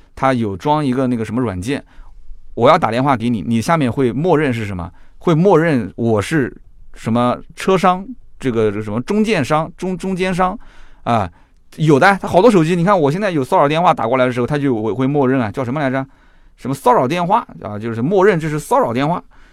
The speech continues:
所以以后我要是跟哪个网友这个连线的话，我打电话给你，你别挂啊，这不是骚扰电话，这是我的手机号啊，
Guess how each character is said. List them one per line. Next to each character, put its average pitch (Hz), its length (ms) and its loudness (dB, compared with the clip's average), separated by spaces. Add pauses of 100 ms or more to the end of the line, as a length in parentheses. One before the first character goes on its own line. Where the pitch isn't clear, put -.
(320)
所 - 160 0
以 175 160 2
以 135 60 2
后 175 140 4
我 147 120 4
要 143 80 6
是 160 120 0
跟 165 140 -4
哪 120 120 -2
个 117 80 -2
网 127 160 0
友 113 180 -2
这 127 140 -8
个 120 140 -2
连 107 180 0
线 165 180 0
的 123 80 0
话， 110 140 0
我 113 80 2
打 113 100 0
电 131 120 2
话 151 100 2
给 127 80 0
你， 117 100 0
你 104 100 -4
别 107 100 -4
挂 143 340 2
啊， 101 140 -6
这 117 120 -4
不 113 140 -6
是 160 80 -2
骚 135 140 0
扰 101 80 0
电 95 120 -6
话， 104 140 -4
这 107 80 -10
是 120 80 -6
我 104 140 -2
的 139 80 0
手 107 120 -4
机 95 120 -8
号 101 100 -6
啊， - 520 0